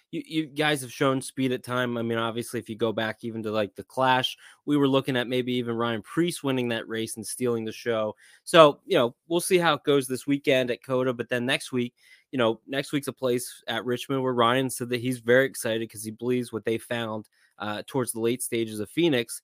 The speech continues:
could be really good. That's obviously a place where Kevin won last year. Uh, we know what Almirola does on short flat tracks.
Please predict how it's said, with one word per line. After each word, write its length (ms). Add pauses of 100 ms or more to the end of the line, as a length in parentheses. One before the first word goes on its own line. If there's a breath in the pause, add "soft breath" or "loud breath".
(140)
could 120
be 100
really 220
good. 260
That's 180
obviously 480
a 40
place 260
where 80
Kevin 320
won 220
last 340
year. 280 (340 soft breath)
Uh, 360
we 140
know 200
what 240
Almirola 560
does 280
on 140
short 300
flat 240
tracks. 500